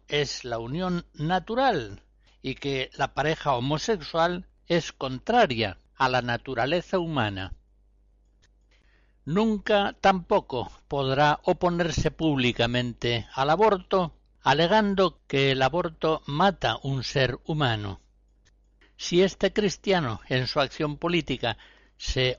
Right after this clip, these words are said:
opone a ciertas ampliaciones de la ley del aborto, lo más que se atreverá a alegar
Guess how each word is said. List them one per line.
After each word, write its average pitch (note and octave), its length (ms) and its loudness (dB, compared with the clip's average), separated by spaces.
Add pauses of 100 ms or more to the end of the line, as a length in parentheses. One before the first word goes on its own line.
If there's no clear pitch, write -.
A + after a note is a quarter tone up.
opone C3+ 580 0 (100)
a A2+ 120 0
ciertas C#3 580 0
ampliaciones E3 800 0
de D3 120 0
la C3 160 2
ley B2 160 0
del C#3+ 160 0
aborto, G3 440 0 (460)
lo E3+ 240 2
más A#3+ 520 0
que E3 180 -2
se C#3+ 320 2
atreverá C#3+ 760 2 (100)
a C3 180 2
alegar G3+ 500 2